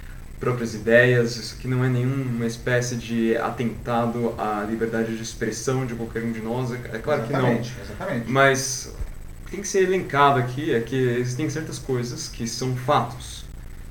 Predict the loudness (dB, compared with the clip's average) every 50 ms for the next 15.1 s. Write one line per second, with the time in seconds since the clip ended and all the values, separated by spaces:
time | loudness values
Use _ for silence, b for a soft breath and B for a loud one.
0 | -12 -12 -12 -12 -12 -6 0 4 4 4 4 4 -2 -2 -2 -2 0 0 0 0
1 | 0 0 0 -2 -2 -2 -2 -2 -2 -4 -6 -6 -2 2 4 4 6 6 6 4
2 | 2 0 -4 -6 -6 -8 -10 -12 -12 -12 -12 -12 -10 -4 -2 0 2 4 4 4
3 | 4 4 2 0 0 0 0 2 2 2 2 0 0 -2 0 0 2 2 2 0
4 | -2 -4 -4 -4 -4 -2 -2 -2 -2 -2 -6 -8 -10 -10 -6 -6 -6 -8 -8 -12
5 | -12 -10 -6 -6 -4 -2 -2 -4 -4 -2 -4 -4 -4 -4 -4 -2 0 2 2 0
6 | 2 4 4 4 4 2 -4 -6 -6 -4 -4 -4 -4 -4 -4 -4 -4 -4 -4 -2
7 | 0 0 0 0 0 0 0 2 0 0 -4 -6 -6 B B B B B B B
8 | 4 4 4 4 4 4 4 4 4 2 2 2 2 2 2 0 2 4 4 8
9 | 8 10 8 8 6 4 0 -4 -6 -6 -6 -4 0 2 4 4 4 2 2 0
10 | 2 4 8 12 12 12 12 12 12 10 10 8 8 8 6 6 6 8 8 8
11 | 8 10 8 8 8 8 4 4 6 8 8 8 8 6 2 2 2 2 2 4
12 | 4 4 4 4 4 2 2 0 0 -4 -6 -6 -2 4 4 6 8 8 6 6
13 | 6 2 2 2 4 4 6 6 6 6 6 4 4 6 6 6 6 6 8 8
14 | 8 8 8 4 2 0 0 -2 -2 -2 -2 -4 -4 -4 -2 -2 0 0 2 2
15 | 2 2 0